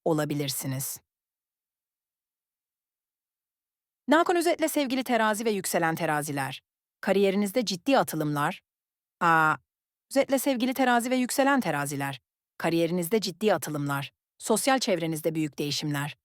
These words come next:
İlişkilerde önemli sınavlar. Sağlık ve iş düzeninde köklü düzenlemeler sizi bekliyor. İki bin yirmi altı sonunda geriye dönüp baktığınızda, hayata bambaşka bir yerden baktığınızı fark edeceksiniz. Gökyüzü sizi büyütüyor, olgunlaştırıyor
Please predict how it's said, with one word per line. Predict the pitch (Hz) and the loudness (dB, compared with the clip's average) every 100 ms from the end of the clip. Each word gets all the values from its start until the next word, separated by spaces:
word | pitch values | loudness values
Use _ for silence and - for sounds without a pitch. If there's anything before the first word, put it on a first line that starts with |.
| _ - | _ -4
İlişkilerde | 214 202 - 196 185 226 | -2 0 0 0 2 2
önemli | 226 190 175 202 | 0 0 -2 -4
sınavlar. | - 165 147 147 147 - _ _ | -2 -2 -2 -4 -6 -12 _ _
Sağlık | - 214 208 254 277 | 0 4 4 2 -2
ve | |
iş | 240 - | -2 -4
düzeninde | 247 220 214 214 247 | -2 0 0 0 -2
köklü | - 240 269 226 | 0 0 0 -4
düzenlemeler | 202 160 151 151 147 | -2 -2 0 -2 -4
sizi | 143 - 156 | -6 -6 -6
bekliyor. | 147 135 143 139 143 - _ - | -6 -6 -6 -6 -8 -14 _ -4
İki | 240 349 | 0 2
bin | 339 330 | 4 4
yirmi | 240 233 247 | 4 2 2
altı | 233 208 | 0 0
sonunda | 254 247 208 214 | -2 0 0 0
geriye | 196 202 226 | 0 2 2
dönüp | 214 196 - | 0 -2 -2
baktığınızda, | 165 - 190 185 175 226 254 - _ - | -2 0 -2 -2 0 2 0 -4 _ -2
hayata | 202 196 190 262 | 2 2 2 2
bambaşka | 254 294 262 - 247 | 2 4 2 0 0
bir | 220 | 0
yerden | 208 190 185 208 | 2 2 2 2
baktığınızı | 180 156 - 175 175 | 0 -2 -2 -2 -2
fark | 196 156 143 | -2 -2 -2
edeceksiniz. | 143 147 143 135 - 139 135 - _ _ - | -6 -6 -4 -6 -4 -4 -4 -8 _ _ 0
Gökyüzü | 202 - 170 | 0 0 -6
sizi | 170 - 156 143 | -6 -6 -6 -6
büyütüyor, | 147 143 262 262 269 - _ | -6 -4 0 0 0 -4 _
olgunlaştırıyor | 151 143 - 139 131 - - 277 277 269 | -8 -6 -4 -2 -2 -4 -2 0 2 0